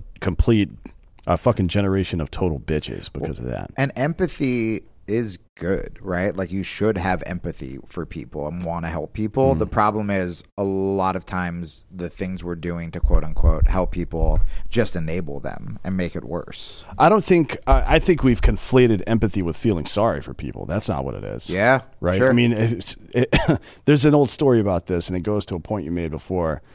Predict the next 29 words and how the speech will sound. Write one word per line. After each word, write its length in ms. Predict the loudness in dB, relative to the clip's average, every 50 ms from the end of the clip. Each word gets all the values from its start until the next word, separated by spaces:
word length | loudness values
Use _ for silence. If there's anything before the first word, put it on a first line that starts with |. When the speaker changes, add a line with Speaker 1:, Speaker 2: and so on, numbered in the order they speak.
| -20 -20 -20 -20 -20 _ -16 -8
Speaker 1:
Um, 340 | -4 -4 -2 -2 -4 -6 -10 -14 -20 -20 -20 -20 -16 -8 -2
I 80 | -2 -2
think 240 | -2 -2 -6 -4 -4
the 60 | -4
first 240 | -4 -2 -4 -2 -2
time 120 | -2 0 0
I 60 | 0
heard 140 | -2 -2 -4
it 40 | -4
was 140 | -4 -4 -4
on 300 | -4 -4 -6 -8 -10 -12 -12
The 80 | -10
West 340 | -8 -6 -6 -6 -6 -8 -8
Wing, 400 | -8 -6 -6 -6 -8 -8 -10 -14 -20 _ _ _ -18 -12
uh, 480 | -8 -8 -6 -6 -8 -8 -10 -10 -12 -12 -14 -12
like, 200 | -12 -12 -10 -10
in 140 | -10 -10
two 180 | -12 -12 -14 -14
thousand 600 | -10 -6 -6 -6 -6 -6 -8 -10 -12 -12 -12 -12
two 260 | -10 -8 -8 -8 -8
or 80 | -10 -10
some 160 | -12 -12 -12
shit. 320 | -14 -12 -10 -10 -10 -10 -12 _ _ _ _ _ _ _ _ _ _ _ _ -10 -10 -10 _ _ _ _ _ _ -2
But 280 | 0 2 2 0 -2 -6 -16 -20 -20 -20 -20 -20 -8
the 80 | -6 -6
vice 340 | -2 0 0 0 0 0 -4
president 600 | -4 -4 -2 0 0 0 0 0 -2 -2 -2 -4
character 800 | -6 -4 -2 0 0 0 -2 -4 -4 -2 0 0 0 -2 -2 -6 -10 -18 _ _ _ -20 _ _ _ _ _ _ _ _ _ _ _ _ _ _ _ _ _ _ _ _ -8
and 560 | -6 -4 -4 -4 -4 -4 -4 -6 -8 -8 -12